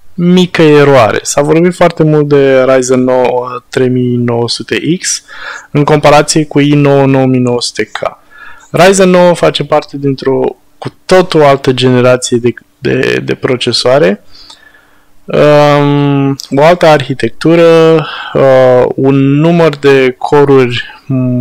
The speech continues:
mai mare, cu vreo patru, ceea ce nu e destul, nu e deloc neglijabil, având în vedere, să zicem, Cinebench-ul, care, uh, testează exact, uh, exact, uh, lucrul ăsta și mai ales când, uh,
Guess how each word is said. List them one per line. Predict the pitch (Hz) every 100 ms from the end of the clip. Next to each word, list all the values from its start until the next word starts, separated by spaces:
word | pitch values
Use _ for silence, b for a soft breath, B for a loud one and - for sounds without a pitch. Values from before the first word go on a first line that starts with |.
| 123
mai | 139 180
mare, | 175 135 127 147 165 -
cu | 202
vreo | 233
patru, | 214 - 156 113 - 113 143
ceea | - 151 147 143
ce | - 156 151
nu | 165 175
e | 170
destul, | 156 151 - 165 156 -
nu | 147 160
e | 165 156
deloc | 147 147 165 165
neglijabil, | 139 120 113 110 113 110 113 135
având | 127 139 139
în | 135
vedere, | 135 135 143 139 - B B B B B B B
să | 147
zicem, | 151 165 202
Cinebench-ul, | 202 - 220 135 117 110 - 101
care, | 139 143 151 156 - b b b b b b
uh, | 165 151 151 151
testează | - 151 - 185 180 185
exact, | 185 175 180 202 - -
uh, | 135 120 113 113 123 - -
exact, | - 123 139 156 - -
uh, | 120
lucrul | 113 117 - 123
ăsta | 113 - 123
și | -
mai | 139 135
ales | 139 147 -
când, | 143 139 135
uh, | 135 131